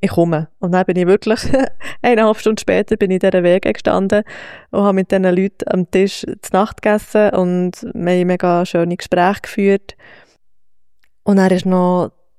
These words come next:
der Vortrag gewesen über Athen, der mega spannend war, von einer, die dort fix lebt und einen Monat dort zu Besuch war. Und sie war eben diejenige gewesen, die sich mit meiner ehemaligen Unterstiftin hat getroffen hatte und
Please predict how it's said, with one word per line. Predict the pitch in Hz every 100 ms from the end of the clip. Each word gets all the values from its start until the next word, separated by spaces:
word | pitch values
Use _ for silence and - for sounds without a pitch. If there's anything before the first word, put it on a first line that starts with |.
| -
der | 180
Vortrag | 170 196 - 220 208
gewesen | - 208 196 196
über | 185 - 170 170 _ _ -
Athen, | 175 - - - 175 202 254 381 - _ -
der | 190 185
mega | 185 180
spannend | 170 180 180 196 208 -
war, | 214 208
von | 175 165
einer, | 170 180
die | 175
dort | 170 170 -
fix | 180 - -
lebt | 175 175 - - -
und | 180 180
einen | 170
Monat | 170 175
dort | 170
zu | -
Besuch | - 185 185 -
war. | - - 220 247 - - - - -
Und | 170
sie | 196 190
war | 180 -
eben | 180 180 180 -
diejenige | 175 170 175 180
gewesen, | 180 - 180 175
die |
sich | 175 175
mit | 170 -
meiner | 175 170
ehemaligen | 175 175 170 170 170
Unterstiftin | 170 185 185 185 - 180 180
hat | 175
getroffen | 170 180 - 208
hatte | 208 190 214 - - - - -
und | 196